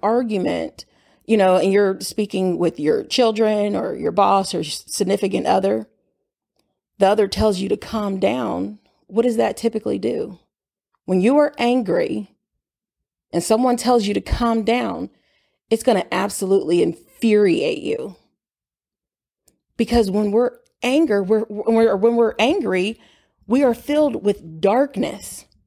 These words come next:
And that <laughs> darkness doesn't want to allow any light in, not even the words. Just as God is calming, he's loving, he's peaceful. So just that word calm, it makes you mad. It, it makes you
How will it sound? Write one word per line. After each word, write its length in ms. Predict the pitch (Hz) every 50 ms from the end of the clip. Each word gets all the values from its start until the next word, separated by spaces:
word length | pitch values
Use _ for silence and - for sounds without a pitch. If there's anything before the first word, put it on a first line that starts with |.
| _ _ _ _ _ _ _ _ _
And 140 | - 208 220
that 220 | 226 240 240 208 -
<laughs> 0 |
darkness 460 | 208 190 208 294 285 - 233 214 -
doesn't 280 | - 220 214 208 208
want 300 | 190 196 220 208 214 208
to 240 | - - 220 202 202 -
allow 440 | 180 185 190 185 190 - - - - - _ _ _ _ _ _
any 360 | - 240 240 240 240 233 214
light 420 | 196 175 - 170 170 - - - -
in, 360 | - - - - - - 226 - _ _ _ _ _ _ _ _ _ _ _
not 220 | - 190 196 208 226
even 300 | 233 220 202 220 208 175
the 100 | 170 170
words. 840 | 165 170 190 233 247 220 151 - - - _ - - - - - _ _ _ _ _ _
Just 200 | - - 214 -
as 120 | 233 202 180
God 300 | 165 208 196 226 220 208
is 140 | - - -
calming, 560 | - - - 233 226 220 208 190 - 175 180
he's 220 | 160 190 175 -
loving, 500 | 185 190 185 190 202 202 190 - - -
he's 200 | 156 160 180 - -
peaceful. 800 | - - - 233 233 233 - - - - - 80 - - _ _ _ _ _ _ _ _ _ _ _ _ _ _ _ _ _ _ _ _ _ _
So 400 | - - 220 214 202 185 165 - -
just 300 | 175 - 240 254 247 -
that 240 | - 233 233 220 170
word 400 | 190 208 226 233 208 202 196 -
calm, 580 | - - - 233 214 226 247 277 285 277 294 - _ _ _ _ _ _ _ _ _ _ _ _ _ _ _ _ -
it 120 | 226 214
makes 380 | 214 220 240 262 208 - - -
you 120 | 208 202
mad. 640 | 196 190 190 208 214 233 302 349 320 240 180 - -
It, 200 | - - 190 - -
it 120 | 220 202 196
makes 380 | 208 226 247 240 - - -
you 260 | 254 247 240 226 226